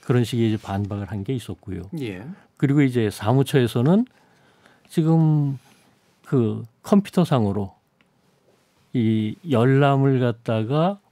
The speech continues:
Speaker 1: 못하게 된 것은 중간에 이제 이미 의결이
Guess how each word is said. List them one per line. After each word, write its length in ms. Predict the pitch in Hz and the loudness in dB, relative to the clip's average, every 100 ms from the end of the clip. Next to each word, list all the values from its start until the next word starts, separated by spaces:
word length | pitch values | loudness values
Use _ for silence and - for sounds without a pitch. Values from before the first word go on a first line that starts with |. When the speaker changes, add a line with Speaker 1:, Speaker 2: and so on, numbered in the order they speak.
| - | -6
Speaker 1:
못하게 600 | 107 113 - 123 110 110 | -2 -2 -2 -2 -2 -2
된 260 | 113 101 | -2 -4
것은 280 | 95 95 110 | -4 -4 -6
중간에 320 | - 127 160 135 | -4 0 0 0
이제 320 | 113 101 101 _ _ _ _ - | -4 -6 -8 _ _ _ _ -2
이미 300 | 135 202 214 | 4 6 6
의결이 460 | 123 135 160 180 | 4 2 0 -2